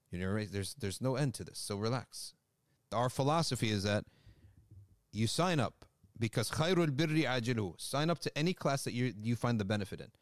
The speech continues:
All right? Whatever it is. Okay? In our case, this is what we're offering. You sign up. You should,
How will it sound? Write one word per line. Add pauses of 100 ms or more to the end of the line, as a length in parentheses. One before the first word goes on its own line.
(800)
All
right? (320)
Whatever
it
is. (360)
Okay? (680)
In
our
case,
this
is
what
we're
offering. (880)
You
sign
up. (180)
You
should,